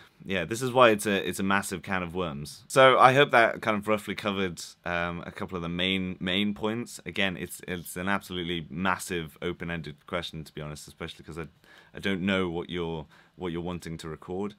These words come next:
Um, but as, f-, firstly, you'll be fine with the F eight as a kind of, uh, recorder. Um, it, it doesn't matter if you get exactly the same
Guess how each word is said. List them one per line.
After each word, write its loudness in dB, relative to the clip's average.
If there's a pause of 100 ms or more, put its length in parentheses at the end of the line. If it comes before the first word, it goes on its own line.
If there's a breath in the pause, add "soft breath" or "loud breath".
(380 loud breath)
Um, -4
but -2
as, 0
f-, -20 (100)
firstly, 0
you'll 0
be -6
fine 0
with -6
the -8
F -2
eight -6
as -6
a -14
kind -8
of, -10 (280)
uh, -12
recorder. 0 (500 loud breath)
Um, -4 (140)
it, -2 (480)
it -2
doesn't 2
matter 0
if -6
you -6
get 0
exactly -4
the -6
same -4